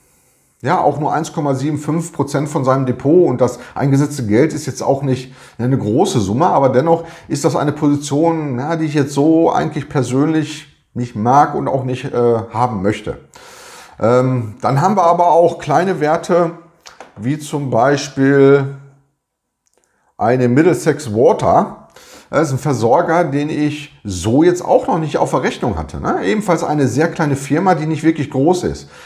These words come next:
Die haben einen Umsatz von gerade einmal hundertsechzig Millionen Dollar. Hier muss man aber dazu sagen, dass die Aktie sehr gut gelaufen ist. Ähm,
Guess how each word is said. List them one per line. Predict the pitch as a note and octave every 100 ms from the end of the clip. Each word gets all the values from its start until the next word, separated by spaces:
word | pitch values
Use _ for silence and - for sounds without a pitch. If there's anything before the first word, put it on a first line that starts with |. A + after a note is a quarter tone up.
| - A2+
Die | A2
haben | D3 E3
einen | D#3
Umsatz | B2 E3+ F3+ E3+
von | - D3+ C#3
gerade | B2 C#3 D#3
einmal | C#3+ D3 B2+
hundertsechzig | D3 C#3+ C#3+ C#3 - -
Millionen | B2+ C3+ B2
Dollar. | C3 F#3+ - - - - - -
Hier | - C3+
muss | C#3+ D#3
man | E3 F#3+
aber | F#3
dazu | F#3 F3+ F#3+
sagen, | F3+ F#3+ G3
dass | F#3+ -
die | E3+
Aktie | E3+ - D3+
sehr | D#3
gut | D#3+ D#3
gelaufen | E3+ A3+ - -
ist. | D2+ - -
Ähm, | G2 G#2+ G#2 G#2